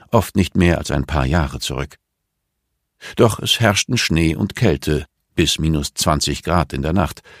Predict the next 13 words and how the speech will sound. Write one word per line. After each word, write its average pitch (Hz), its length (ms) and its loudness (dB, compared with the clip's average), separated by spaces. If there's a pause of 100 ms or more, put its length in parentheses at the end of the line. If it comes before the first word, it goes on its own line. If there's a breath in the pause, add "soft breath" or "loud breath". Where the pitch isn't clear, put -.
(260 soft breath)
Tankstellen 104 560 2
und 85 140 0
Läden 92 400 4
hatten 87 240 0
bald 78 240 4
kein 87 180 0
Glykol 85 460 0
und 67 160 -8
kein 67 240 -6
Holz 107 260 0
mehr 64 160 -4
zum - 160 -8
Verkaufen. 73 520 -2